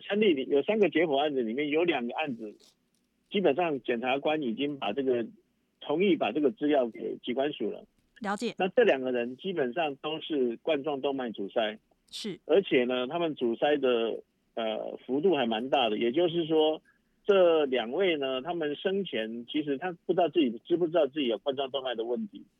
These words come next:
Speaker 2: 哦。
Speaker 1: 可是呢，解剖的时候发现他们的冠状动脉已经严重阻塞了。哦，那他们的直接死因应该是来自于冠状动脉的，的阻塞，造成心脏缺氧，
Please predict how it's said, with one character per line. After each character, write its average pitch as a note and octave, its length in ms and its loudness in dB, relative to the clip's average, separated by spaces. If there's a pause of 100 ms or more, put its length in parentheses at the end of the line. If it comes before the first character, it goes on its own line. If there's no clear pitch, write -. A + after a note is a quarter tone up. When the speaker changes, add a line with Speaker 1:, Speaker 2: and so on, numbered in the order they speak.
(240)
Speaker 2:
哦。 C#4+ 180 -4
Speaker 1:
可 D4+ 160 6
是 A#3 140 6
呢， C#3+ 360 4 (280)
解 A#2+ 160 4
剖 D3+ 260 4
的 D3 100 6
时 D#3+ 120 0
候 D#3+ 140 4
发 E3+ 160 2
现 E3 100 0
他 D#3 80 -2
们 D#3+ 100 -4
的 C#3 80 -2
冠 C3+ 120 -12
状 D3+ 100 -4
动 D#3 120 -2
脉 B2+ 120 -4
已 A2 40 -8
经 C3+ 200 -4
严 C3 220 -2
重 D3 200 -2
阻 G#2 200 -10
塞 B2 240 2
了。 G2+ 180 -4 (840)
哦， - 280 -6 (220)
那 E3+ 160 0
他 G#3 120 2
们 F#3+ 140 2
的 D#3 80 4
直 D3 220 -4
接 F3+ 180 4
死 A2+ 280 -4
因 C3 240 -2
应 E3+ 200 -2
该 E3 180 2
是 D#3+ 120 0
来 B2+ 160 4
自 D3 120 -2
于 C3 140 2
冠 D3+ 180 -2
状 D3 120 -2
动 C#3+ 120 0
脉 C3+ 140 -2
的， G#2+ 240 -2 (320)
的 C3 120 2
阻 G#2+ 260 -6
塞， C3 220 2
造 D#3+ 180 2
成 A#2+ 160 -4
心 D3 200 -2
脏 C#3+ 200 -2
缺 C3+ 260 2
氧， G2+ 180 -4